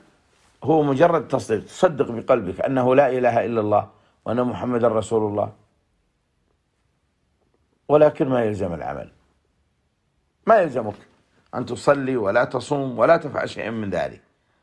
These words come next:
الأعمال ليست من الإيمان وليست شرطاً فيه، والإيمان شيء يستوي فيه الجميع، يستوي فيه جبريل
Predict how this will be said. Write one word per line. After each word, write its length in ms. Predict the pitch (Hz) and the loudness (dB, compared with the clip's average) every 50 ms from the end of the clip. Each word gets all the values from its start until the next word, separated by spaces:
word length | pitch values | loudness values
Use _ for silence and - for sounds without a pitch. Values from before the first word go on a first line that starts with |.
| _ _ _ _ _ - | _ _ _ _ _ -2
الأعمال 460 | 131 147 143 123 113 123 147 160 151 | 2 2 2 2 2 0 0 0 0
ليست 440 | 131 123 123 - 120 104 - - _ _ _ _ _ _ _ _ _ _ | 0 -2 -4 -4 -6 -8 -8 -12 _ _ _ _ _ _ _ _ _ _
من 160 | - 113 110 107 | -6 -6 -4 -4
الإيمان 360 | 98 - 78 87 71 64 - - _ _ _ _ _ _ _ _ _ _ _ _ _ _ _ | -6 -8 -10 -12 -12 -14 -16 -20 _ _ _ _ _ _ _ _ _ _ _ _ _ _ _
وليست 380 | - 120 123 117 107 - 101 98 | -2 -2 -2 -2 -4 -6 -10 -8
شرطاً 480 | - - 104 90 - - 82 80 80 - _ _ _ | -4 -4 -4 -4 -4 -6 -10 -10 -10 -14 _ _ _
فيه، 220 | - 101 87 80 - _ _ _ _ _ _ _ _ _ _ _ _ _ _ _ _ _ _ _ _ _ _ _ _ _ _ _ _ _ _ _ _ _ _ _ _ _ _ _ _ _ _ _ _ _ _ _ _ _ _ _ _ _ _ _ _ - | -10 -8 -8 -10 -12 _ _ _ _ _ _ _ _ _ _ _ _ _ _ _ _ _ _ _ _ _ _ _ _ _ _ _ _ _ _ _ _ _ _ _ _ _ _ _ _ _ _ _ _ _ _ _ _ _ _ _ _ _ _ _ _ -6
والإيمان 640 | 123 123 113 127 123 127 139 156 180 196 202 190 | -4 -4 -2 -2 0 2 2 4 2 2 0 -2
شيء 320 | - - 180 175 170 151 | -2 -2 -2 0 0 0
يستوي 420 | 139 143 139 - - 160 160 143 131 | 0 -2 0 0 0 2 2 2 2
فيه 200 | 143 143 127 120 | 2 2 0 0
الجميع، 440 | 113 95 110 107 101 101 87 - - _ _ _ _ _ _ _ _ _ | 0 -2 -4 -4 -4 -6 -8 -12 -14 _ _ _ _ _ _ _ _ _
يستوي 460 | 113 117 - - - 147 131 120 110 | -8 -8 -6 0 2 2 2 2 0
فيه 380 | 101 104 123 110 104 98 90 - - - _ - _ | -2 -4 -4 -4 -4 -4 -4 -8 -12 -18 _ -20 _
جبريل 600 | - 156 156 139 143 147 160 180 190 - - - | 0 0 2 2 2 2 2 2 0 -2 -6 -12